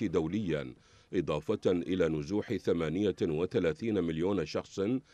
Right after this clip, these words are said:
في عدة بلدان بسبب الحروب الأمريكية.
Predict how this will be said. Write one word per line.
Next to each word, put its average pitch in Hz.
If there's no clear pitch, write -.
في 87
عدة 104
بلدان 87
بسبب 95
الحروب 90
الأمريكية. 80